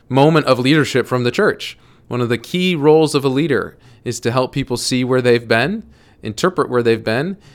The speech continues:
in light of also where they're going. And the church,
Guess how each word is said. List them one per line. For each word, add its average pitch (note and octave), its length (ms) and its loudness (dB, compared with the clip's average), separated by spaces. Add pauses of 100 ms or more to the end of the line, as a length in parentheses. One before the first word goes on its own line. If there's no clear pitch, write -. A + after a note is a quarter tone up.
(120)
in C3 200 0
light C3 260 4
of B2 120 2
also B2 300 0
where A#2 220 2
they're A#2 160 2
going. B2 400 0 (340)
And A2+ 160 -6
the A2+ 60 -2
church, D3 400 0